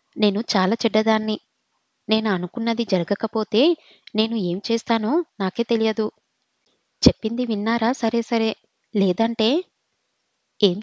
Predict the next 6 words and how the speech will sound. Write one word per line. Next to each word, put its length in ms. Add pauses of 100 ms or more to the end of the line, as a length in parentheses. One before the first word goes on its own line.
చేస్తానో 460
నాకే 320
తెలీదు." 460 (1160)
"నువ్వు 160
ఎన్నైనా 460
చెప్పక్క, 480